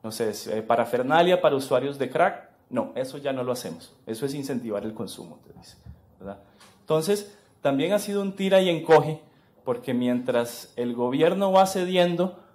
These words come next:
¿verdad? Las organizaciones de sociedad civil también se van sumiendo a ese proceso de clientelismo o de terciarización del Estado,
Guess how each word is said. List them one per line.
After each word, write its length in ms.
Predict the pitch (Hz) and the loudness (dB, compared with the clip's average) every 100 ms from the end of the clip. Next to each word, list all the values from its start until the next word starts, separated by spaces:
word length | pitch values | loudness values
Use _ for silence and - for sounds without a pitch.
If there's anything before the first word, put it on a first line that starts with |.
| _ | _
¿verdad? 460 | 113 110 135 151 - | -6 0 0 0 -4
Las 280 | 120 117 127 | -4 -4 -4
organizaciones 680 | 117 117 113 110 - 131 135 | -6 -6 -6 -8 -6 -6 -4
de 80 | |
sociedad 420 | 156 147 143 120 127 | -4 -4 -4 -4 -4
civil 540 | 151 147 151 170 - _ _ _ _ - _ | -6 -6 -6 -8 -12 _ _ _ _ -20 _
también 380 | 117 110 123 123 | -4 -2 -4 -4
se 160 | 143 | 0
van 200 | 135 135 | 0 0
sumiendo 840 | - 147 147 160 147 147 160 - - _ _ - | -2 -4 0 0 0 2 0 -2 -14 _ _ -6
a 500 | 117 127 147 151 147 | -2 0 0 -2 -4
ese 300 | 120 117 143 | -6 -6 -8
proceso 800 | 139 123 117 - 135 135 156 147 | -6 -6 -4 -2 -4 -2 -4 -6
de 220 | 120 110 | -10 -12
clientelismo 960 | 127 117 110 110 117 156 123 101 92 - _ | -10 -8 -6 -6 -4 -4 -4 -6 -10 -14 _
o 100 | 110 | -4
de 100 | 107 | -2
terciarización 1080 | 107 110 - 113 107 107 101 - 113 110 110 - _ _ _ | -2 -6 -4 -6 -6 -8 -10 -4 -2 -2 -8 -18 _ _ _
del 180 | 101 95 | -10 -8
Estado, 520 | 92 - 76 76 - | -8 -10 -8 -8 -10